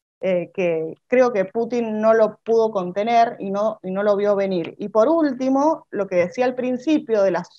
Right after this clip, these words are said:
de la situación que está sucediendo en este momento, es que, eh, por ejemplo, es,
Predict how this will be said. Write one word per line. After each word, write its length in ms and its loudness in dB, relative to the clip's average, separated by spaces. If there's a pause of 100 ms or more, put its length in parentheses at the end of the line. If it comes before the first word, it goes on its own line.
(100)
de 180 -8
la 120 -8
situación 680 -4 (460)
que 80 -10
está 180 0
sucediendo 560 2
en 80 -2
este 220 -4
momento, 680 -2 (400)
es 280 -2
que, 320 -2 (340)
eh, 480 -4
por 140 2
ejemplo, 680 2 (300)
es, 580 -6